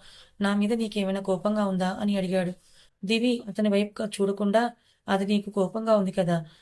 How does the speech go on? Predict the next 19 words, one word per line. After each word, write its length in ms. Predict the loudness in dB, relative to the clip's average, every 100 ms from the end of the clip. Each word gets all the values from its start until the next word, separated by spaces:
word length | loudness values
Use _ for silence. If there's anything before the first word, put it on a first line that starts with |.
| _ 2
కోపం 260 | 2 4
తగ్గించాలంటూ 760 | 0 0 0 2 2 2 -2 0
అలా 180 | 0 0
చేశానని" 520 | -2 -4 -2 -2 -2 -2
అంటుంది. 380 | -2 0 -2 -2 -10 -20 -20 _
ధీరజ్ 380 | 2 4 2 0
ఆ 100 | -4
సమాధానానికి 680 | -4 -2 -2 0 0 -2 -4
అసహనం 380 | -4 -2 -2 0
వ్యక్తం 280 | -2 -4 -2
చేస్తూ, 320 | -2 -2 -2 -4 -6 -6
"ఏంటి, 340 | -4 -2 -2 -4 -6 -20 -20 _ 2
ఏమన్నావు? 420 | 4 4 2 2
నా 120 | -2
కళ్ళలోకి 400 | -2 0 0 -2
చూస్తూ 240 | -4 -6 -6
చెప్పని" 340 | -4 -2 -2
గట్టిగా 360 | -4 -6 -2 -2
అన్నాడు. 300 | -2 -4